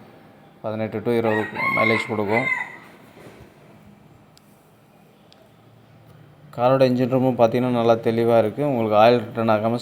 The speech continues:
ஸ்மோக்கிங் கம்ப்ளைண்ட் இல்லாம நல்ல ஒரு ஃபினிஷிங்கில் இருக்குங்க. இதனுடைய கிலோமீட்டர்ஸ் பார்த்தீங்கன்னா, ஒரு லட்சத்தி ஐம்பதாயிரம் கிலோமீட்டர் ஓடி இருக்கு. ப்ராப்பர் கம்பெனி சர்வீஸ்னு சொல்லியிருக்காங்க. So, இது வரைக்குமே இன்ஜின் வந்துட்டு கை வைக்காம நல்ல ஒரு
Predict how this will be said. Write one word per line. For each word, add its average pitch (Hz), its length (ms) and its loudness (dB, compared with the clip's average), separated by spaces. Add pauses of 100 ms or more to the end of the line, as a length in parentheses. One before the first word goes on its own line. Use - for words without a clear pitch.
ஸ்மோக்கிங் 123 520 -2
கம்ப்ளைண்ட் 107 280 -2
இல்லாம 107 500 0 (200)
நல்ல 107 240 -4
ஒரு 107 120 -2
ஃபினிஷிங்கில் 107 520 -8
இருக்குங்க. 107 340 -8 (920)
இதனுடைய 107 440 -6
கிலோமீட்டர்ஸ் 127 460 0
பார்த்தீங்கன்னா, 113 460 -2
ஒரு 117 140 0
லட்சத்தி 117 280 -6
ஐம்பதாயிரம் 110 320 0
கிலோமீட்டர் 110 340 -4
ஓடி 104 160 -4
இருக்கு. 107 320 -8
ப்ராப்பர் 110 340 0
கம்பெனி 110 280 -2
சர்வீஸ்னு 107 520 -8
சொல்லியிருக்காங்க. 107 600 -4 (1000)
So, - 220 -12
இது 117 240 -4
வரைக்குமே 131 580 0
இன்ஜின் 117 320 -2
வந்துட்டு 110 300 -4
கை 107 220 -2
வைக்காம 107 440 -2
நல்ல 107 260 0
ஒரு 101 540 -4